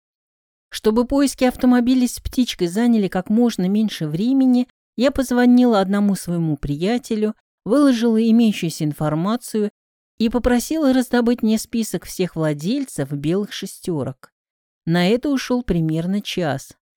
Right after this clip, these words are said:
Когда же список оказался у меня в руках, я с удивлением обнаружила,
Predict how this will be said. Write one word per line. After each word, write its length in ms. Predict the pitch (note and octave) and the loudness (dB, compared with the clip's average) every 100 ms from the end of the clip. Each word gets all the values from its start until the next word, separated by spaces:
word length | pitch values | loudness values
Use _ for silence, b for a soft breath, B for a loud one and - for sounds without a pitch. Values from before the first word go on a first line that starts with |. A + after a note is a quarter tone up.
| _ _ - | _ _ 0
Когда 340 | F#3 A3+ C#4+ | 2 4 4
же 100 | B3+ | 2
список 440 | - C#4 C4+ A#3+ | 0 -2 0 -2
оказался 680 | G#3+ G3+ G#3+ G#3+ B3+ B3 - | -2 -2 -2 0 0 0 -2
у 20 | G3 | 0
меня 320 | G3+ A3+ A3+ | 2 2 2
в 60 | |
руках, 560 | F3+ D#3+ - C4 C4 - _ _ | -2 -4 -2 -2 -4 -8 _ _
я 220 | - G#3 B3+ | 0 2 2
с 100 | C#4+ | 2
удивлением 640 | A#3+ A#3+ A#3+ C4 A#3+ A3 | 2 4 4 6 6 4
обнаружила, 840 | G#3 G#3+ A3 C#4+ C#4+ G#3 E3+ D3 | 2 2 4 2 2 0 0 -2